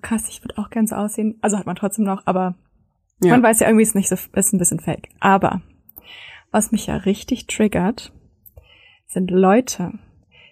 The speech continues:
Speaker 1: die wunderschöne Hände haben
Speaker 2: <laughs>
Speaker 1: und dann ihre perfekt manikürten, langen,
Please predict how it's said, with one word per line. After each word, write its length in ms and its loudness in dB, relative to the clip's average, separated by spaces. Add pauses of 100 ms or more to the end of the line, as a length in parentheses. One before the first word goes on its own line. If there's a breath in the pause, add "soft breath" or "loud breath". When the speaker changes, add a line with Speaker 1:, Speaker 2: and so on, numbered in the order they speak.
(140)
Speaker 1:
die 260 0
wunderschöne 680 2
Hände 440 0
haben 440 -6 (140)
Speaker 2:
<laughs> 380 -10
Speaker 1:
und 160 4
dann 180 4
ihre 160 2
perfekt 640 -6
manikürten, 580 2
langen, 540 4